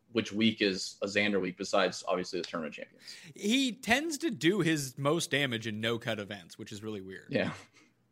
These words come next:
Speaker 2: It's a lot like
Speaker 1: This
Speaker 2: Hideki.
Speaker 1: is almost a no-cut. Maybe, maybe the hundred thirty man field, he just figures it's a no-cut.
Speaker 2: Yeah, I, like, Hideki for me is just such a hard one to get behind at ninety-four hundred dollars with all these guys. I know that, you know, like,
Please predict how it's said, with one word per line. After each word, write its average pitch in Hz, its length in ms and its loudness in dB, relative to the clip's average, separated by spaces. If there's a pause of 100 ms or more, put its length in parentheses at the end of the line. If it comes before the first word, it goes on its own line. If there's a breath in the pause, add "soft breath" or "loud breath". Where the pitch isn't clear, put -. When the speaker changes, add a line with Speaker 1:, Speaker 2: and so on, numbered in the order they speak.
Speaker 2:
It's 143 100 -8
a 160 60 -4
lot 208 100 4
like 214 140 6
Speaker 1:
This 143 220 6
Speaker 2:
Hideki. - 40 2
Speaker 1:
is 156 80 12
almost 165 300 12
a 170 40 12
no-cut. 170 460 12
Maybe, 160 380 12 (240 loud breath)
maybe 147 180 12
the 151 100 12
hundred 143 280 8
thirty 143 160 8
man 135 180 10
field, 147 220 10
he 107 80 8
just 110 180 2
figures 107 240 2
it's 110 140 0
a 110 40 8
no-cut. - 480 6
Speaker 2:
Yeah, 226 240 6
I, 226 140 4
like, 226 200 2
Hideki 220 460 2
for 277 140 -2
me 185 140 2
is 180 100 2
just 160 140 -2
such 165 160 -2
a 151 40 2
hard 135 240 -2
one 131 180 -4
to 123 40 -2
get 107 240 -6
behind 131 320 -2
at 110 60 -10
ninety-four 117 500 -2
hundred 113 240 -6
dollars 113 340 -6
with 120 140 -10
all 120 180 -6
these 117 200 -6
guys. 120 240 0
I 143 100 0
know 151 180 0
that, 147 220 0 (560 soft breath)
you 220 80 2
know, 208 120 0 (180)
like, 175 200 -2